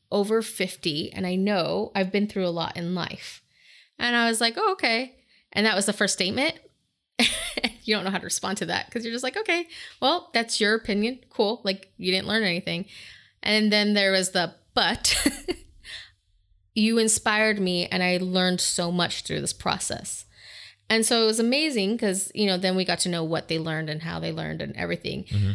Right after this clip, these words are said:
Speaker 1: But so it was interesting 'cause if you stopped at that first sentence, you could have been,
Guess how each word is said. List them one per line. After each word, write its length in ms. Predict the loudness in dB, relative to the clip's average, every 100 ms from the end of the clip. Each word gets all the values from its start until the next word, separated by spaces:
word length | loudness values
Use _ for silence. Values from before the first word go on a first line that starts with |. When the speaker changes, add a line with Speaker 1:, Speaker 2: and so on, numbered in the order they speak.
| 0
Speaker 1:
But 160 | 0 2
so 240 | 4 4
it 100 | 6
was 160 | 4 4
interesting 440 | 0 0 2 2
'cause 140 | 2 0
if 120 | 0
you 120 | 0
stopped 300 | 2 0 0
at 140 | -2 -2
that 180 | -2
first 180 | 0 0
sentence, 540 | 0 0 0 0 -2 -2
you 100 | 0
could 120 | 0
have 80 | 2
been, 340 | 2 2 -2